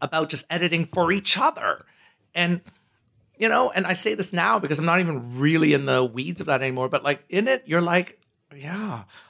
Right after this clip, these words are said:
I do actually care what people think." And by people, I mean my peers,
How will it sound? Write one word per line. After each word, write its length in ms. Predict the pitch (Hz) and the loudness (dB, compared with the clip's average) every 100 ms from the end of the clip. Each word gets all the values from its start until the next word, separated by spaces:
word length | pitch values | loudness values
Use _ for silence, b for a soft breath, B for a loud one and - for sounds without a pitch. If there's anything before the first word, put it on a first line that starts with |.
| B | B
I 100 | 160 | -2
do 280 | 165 - 214 | -2 0 2
actually 260 | 202 - - | 0 -2 -6
care 180 | 123 117 | -2 0
what 160 | 113 | 0
people 240 | 123 110 101 | -2 -4 -6
think." 260 | 113 98 | -4 -2
And 100 | 117 | -2
by 140 | 120 123 | -2 -2
people, 320 | - 185 139 | -4 -4 0
I 80 | 127 | 0
mean 300 | 131 131 131 | -2 -8 -8
my 180 | 127 120 | -4 -4
peers, 640 | - 120 135 95 147 - | -4 -4 -4 -4 -12 -20